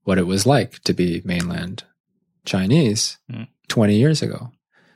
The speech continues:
Speaker 1: Look at pictures of Beijing twenty years ago. Look at pictures of any of these places twenty years ago.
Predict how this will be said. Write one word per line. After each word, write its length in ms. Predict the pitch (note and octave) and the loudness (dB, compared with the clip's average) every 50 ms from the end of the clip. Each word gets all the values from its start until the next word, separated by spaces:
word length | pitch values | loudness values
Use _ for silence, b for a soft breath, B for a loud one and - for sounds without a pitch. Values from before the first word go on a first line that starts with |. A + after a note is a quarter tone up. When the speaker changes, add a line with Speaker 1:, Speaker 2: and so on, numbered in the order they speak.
| _ - | _ -2
Speaker 1:
Look 140 | A2 A2 - | 0 2 2
at 100 | A2+ G#2+ | 2 2
pictures 340 | - A2+ A2 - - G#2 G2 G#2+ | 2 0 0 2 2 2 2 2
of 100 | F#2+ - | 0 2
Beijing 460 | G#2+ G#2+ G#2 G#2 G2+ C3+ D3 B2 F#2 | 4 4 4 4 4 2 2 0 -2
twenty 260 | - - F#2+ G2 G#2+ | -4 -4 -4 -2 0
years 220 | B2 C#3+ C#3+ - | 0 -2 -2 -4
ago. 260 | - G2 F2+ F2 G#2 - _ - | -6 -8 -10 -10 -12 -16 _ -6
Look 140 | G#2+ G#2 A2+ | -2 0 0
at 100 | A2 A2 | 0 2
pictures 340 | - A2+ A2+ - A2 G#2+ G#2+ | 0 -2 -2 0 -2 -2 0
of 60 | G#2+ | 2
any 100 | A#2+ D#3+ | 2 2
of 60 | F3 | 4
these 140 | - F#2 F#2 | 2 0 0
places 380 | - F#2+ F2+ F2 - - - - | 0 -2 -2 -2 -2 -6 -6 -8
twenty 240 | - G2+ F2+ E2+ E2+ | -6 -6 -6 -6 -6
years 220 | E2 D#2 - F#2+ | -8 -8 -8 -8
ago. 280 | F#2 - E2+ F2 - | -8 -8 -10 -10 -12